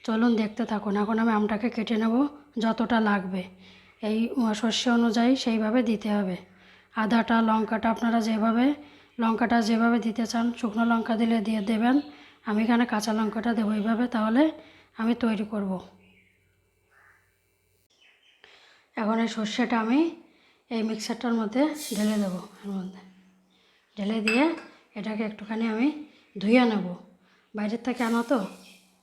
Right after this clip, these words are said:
ধোয়া হয়নি। এটাকে একটুখানি ধুয়ে নেব, তারপরে অন্য জিনিসগুলো এতে আমি মিশাবো। এখন আমি একটা আমের থেকে এই টুকরো করে কেটে রেখেছি,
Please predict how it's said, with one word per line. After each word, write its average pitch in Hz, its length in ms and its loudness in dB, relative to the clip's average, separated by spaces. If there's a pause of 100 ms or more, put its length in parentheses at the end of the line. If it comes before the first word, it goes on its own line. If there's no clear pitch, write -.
(120)
ধোয়া 220 280 -2
হয়নি। 208 260 2
এটাকে 214 260 -4
একটুখানি 233 440 0 (640)
ধুয়ে 214 260 0
নেব, 214 240 -2
তারপরে 220 360 0 (680)
অন্য 214 220 -2
জিনিসগুলো 208 460 0
এতে 240 160 -4
আমি 240 200 0
মিশাবো। 202 420 -2 (3750)
এখন 226 260 2
আমি 226 180 2 (160)
একটা 214 200 -6
আমের 220 240 0
থেকে 240 240 0 (260)
এই 220 120 -2
টুকরো 226 280 -2
করে 226 200 0
কেটে 233 220 -4
রেখেছি, 233 380 2